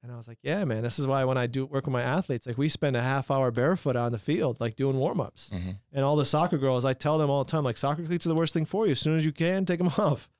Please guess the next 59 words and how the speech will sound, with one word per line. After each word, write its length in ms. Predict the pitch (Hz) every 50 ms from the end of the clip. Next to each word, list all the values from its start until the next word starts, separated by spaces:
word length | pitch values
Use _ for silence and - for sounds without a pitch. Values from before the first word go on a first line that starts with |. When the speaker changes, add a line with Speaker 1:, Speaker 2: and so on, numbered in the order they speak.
| _ _ _ _ _ _ _
Speaker 1:
Like, 160 | 131 131 120
they're, 160 | 131 147 151
like, 180 | 160 165 147 -
so 360 | - - - - 196 208 240
narrow, 400 | 240 180 147 131 120 117 117 117
soccer 340 | 113 - 143 123 120 - 123
cleats, 280 | - _ 123 117 - -
and 80 | 127
they 100 | 131 135
want 180 | 139 139 143 147
'em 80 | 139
as 80 | 131 -
tight 240 | - - 156 156 143
as 80 | 135
possible 400 | 120 - 160 170 185 185 - 143
so 120 | 123 - 143
they 40 | 131
can 80 | 131 127
feel 220 | - - 156 156
the 60 | 147 143
ball. 380 | 139 156 220 240 135 - - _ _
Speaker 2:
Yeah. 160 | 104 87 82 - - _ _ _ _ _
Speaker 1:
So 140 | - - 156
you 100 | 147 175
need 100 | 220 226
to 80 | 165
take 220 | - - 175 170 165
that 160 | 160 147 135
stuff 220 | - - 139 131
off 180 | 151 165 165 143
as 80 | 127 -
quick 180 | - 165 143
as 80 | 143 123
possible 560 | - 160 180 214 233 - 139 120 107 107 123 _ _ _ _ _ _ _ _ _
and 200 | 160 139 135 135
then 140 | 135 131 127
be 200 | 113 139 151 151
barefoot, 560 | 139 139 135 135 127 - - 139 127 117 - _ _ _ _ _ _ _
be 200 | - 156 165 165
in 100 | 156 139
barefoot 360 | 127 135 135 135 - 139 123
shoes 280 | - - - 180 180 151
as 80 | 143 131
much 200 | 135 123 - -
as 60 | 117
possible, 420 | - 123 117 117 - - 131 117
feel 260 | - - - 147 156
the 100 | 151 143
ground 400 | 127 131 127 127 123 120 120 120
and 120 | 117 110 107
spread 280 | - - - 143 147 143
your 100 | 139 127
toes 400 | - - 127 123 123 123 120 123
and 60 | 123
all 80 | 127 131
that 120 | 131 120 -
kind 140 | - 127 117
of 80 | 110
stuff, 320 | - - 117 113 110 -